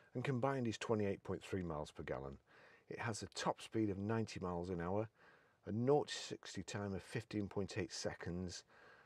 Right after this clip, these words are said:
out of a hundred and twenty-two brake horsepower, sixteen valve,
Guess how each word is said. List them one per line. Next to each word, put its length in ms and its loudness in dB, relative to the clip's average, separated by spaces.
out 200 0
of 60 0
a 60 6
hundred 300 -2
and 60 0
twenty-two 440 0
brake 220 2
horsepower, 460 0
sixteen 540 -2
valve, 320 2